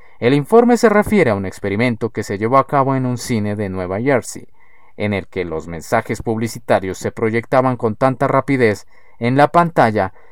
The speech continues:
que los espectadores no eran conscientes de ellos. Durante un periodo de seis semanas, más de cuarenta mil personas participaron sin saberlo en esta prueba mientras se encontraban en el cine. En la pantalla,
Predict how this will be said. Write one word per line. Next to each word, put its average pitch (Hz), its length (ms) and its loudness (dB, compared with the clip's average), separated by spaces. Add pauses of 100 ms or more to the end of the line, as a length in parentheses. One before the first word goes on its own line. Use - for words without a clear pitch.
(120)
que 151 120 4
los 156 200 4
espectadores 160 720 0
no 151 140 0
eran 131 200 2
conscientes 101 640 -4
de 90 220 -2
ellos. 80 360 -14 (520)
Durante 165 380 4
un 226 120 2
periodo 156 500 4
de 85 140 -4
seis 139 420 2
semanas, 95 640 0
más 160 220 4
de 196 100 6
cuarenta 107 640 2
mil 170 220 -2
personas 127 580 -2
participaron 127 720 -2
sin 180 220 -4
saberlo 135 520 4
en 104 100 -4
esta 101 260 -4
prueba 107 380 0 (300)
mientras 165 440 0
se 120 100 -4
encontraban 95 640 0
en 95 120 -4
el 95 140 -6
cine. 76 420 -14 (480)
En 117 200 0
la 90 140 -2
pantalla, 87 720 0